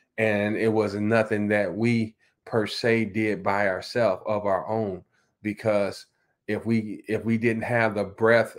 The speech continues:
of God, we wouldn't even be alive.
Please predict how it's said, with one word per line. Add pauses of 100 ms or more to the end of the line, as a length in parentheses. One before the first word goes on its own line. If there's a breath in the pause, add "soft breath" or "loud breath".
of (460)
God,
we
wouldn't
even
be
alive.